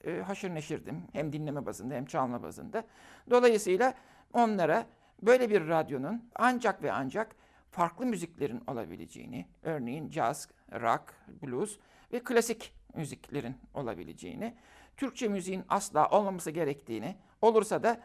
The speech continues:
çok spesifik örneklerin olması gerektiğini söyledim. Müzik kısmı bu. Ama politik açıdan nasıl bir çizgide olacağımızı hep birlikte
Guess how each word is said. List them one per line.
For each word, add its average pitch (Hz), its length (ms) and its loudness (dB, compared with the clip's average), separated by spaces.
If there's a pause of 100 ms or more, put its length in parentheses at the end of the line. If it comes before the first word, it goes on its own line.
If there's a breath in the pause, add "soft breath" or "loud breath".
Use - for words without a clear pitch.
(200 loud breath)
çok 240 180 -2
spesifik - 480 -8
örneklerin 135 460 -2
olması 156 380 -6
gerektiğini 147 640 -6 (480 soft breath)
söyledim. 160 520 2 (280)
Müzik 190 300 -6
kısmı 180 340 -4
bu. 127 160 -2 (340 soft breath)
Ama 185 200 0
politik 240 540 -2
açıdan 160 580 -2
nasıl 196 400 0
bir 143 100 -2
çizgide 135 580 -8 (140)
olacağımızı 151 760 -6 (480 soft breath)
hep 285 240 -6
birlikte 156 440 0